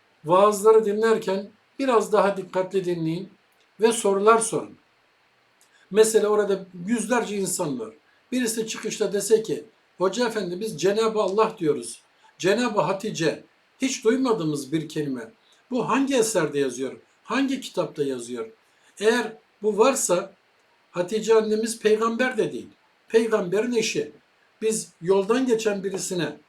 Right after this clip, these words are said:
ya da sevdiğimiz bir hocamıza Cenab-ı Ahmet, Cenab-ı Mehmet, Cenab-ı Hatice diyelim mi? Uyar mı? Olur mu? Ya da daha ilk vahiy gelmeden önce, yani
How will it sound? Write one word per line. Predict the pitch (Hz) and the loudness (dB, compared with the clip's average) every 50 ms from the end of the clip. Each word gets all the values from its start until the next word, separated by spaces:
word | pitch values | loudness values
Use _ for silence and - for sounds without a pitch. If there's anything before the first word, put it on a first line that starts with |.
| _ _ _ | _ _ _
ya | 170 190 202 202 | -2 0 4 4
da | 220 196 - - | 4 4 4 0
sevdiğimiz | - - - 190 190 190 180 208 214 220 220 214 185 | -6 -4 -2 0 0 0 -2 -2 -2 -2 -2 -2 -2
bir | 208 190 | -4 -4
hocamıza | - - 185 175 190 190 185 180 165 156 151 147 147 - _ _ _ _ 147 | -4 -4 -4 -2 -2 -4 -4 -4 -4 -6 -6 -6 -8 -10 _ _ _ _ -4
Cenab-ı | 151 190 196 220 220 220 - 196 | -2 0 2 4 4 2 2 0
Ahmet, | 208 185 190 175 156 180 190 175 - - - _ _ _ | -4 -4 -4 -4 -4 -4 -4 -6 -6 -8 -12 _ _ _
Cenab-ı | 156 170 190 185 196 185 185 190 | -4 -2 -2 0 0 -2 -2 -2
Mehmet, | 180 175 175 160 147 170 175 165 147 - - _ _ _ | -4 -4 -4 -4 -4 -6 -6 -8 -8 -10 -14 _ _ _
Cenab-ı | - 170 180 180 190 185 175 165 180 175 151 - - - _ | -4 -2 -2 0 0 0 -2 0 -2 -2 -4 -4 -8 -16 _
Hatice | - 180 180 - 190 165 - 170 151 123 | -6 -6 -6 -6 -8 -6 -4 -4 -4 -2
diyelim | 143 151 170 208 285 294 214 | 0 0 2 2 2 0 0
mi? | 147 120 110 107 - _ _ _ | -2 -4 -6 -10 -12 _ _ _
Uyar | 156 160 180 233 262 220 | 0 4 4 6 4 4
mı? | 156 131 117 110 | 2 -2 -6 -8
Olur | 113 147 160 185 233 240 | -8 -6 -6 -4 -4 -4
mu? | 190 156 120 107 - - _ _ _ _ _ _ | -6 -6 -8 -10 -14 -16 _ _ _ _ _ _
Ya | 170 214 226 233 | 0 0 2 4
da | 208 - - - - _ _ _ _ _ _ - | 2 0 0 -4 -12 _ _ _ _ _ _ -2
daha | 190 208 226 233 233 - - | 4 6 6 6 6 4 0
ilk | - 277 302 - - 240 | -2 -2 -4 -4 -4 -2
vahiy | 240 196 196 240 226 190 | -2 0 0 -2 -2 -2
gelmeden | 185 208 226 233 247 240 214 190 185 165 147 | 0 2 2 2 2 0 0 0 -2 -2 -2
önce, | 135 123 117 117 117 107 - - _ _ _ _ _ _ _ _ _ _ _ _ _ _ - | -4 -6 -8 -8 -10 -10 -10 -12 _ _ _ _ _ _ _ _ _ _ _ _ _ _ -4
yani | 170 196 220 220 214 196 180 | 0 2 4 4 4 2 -2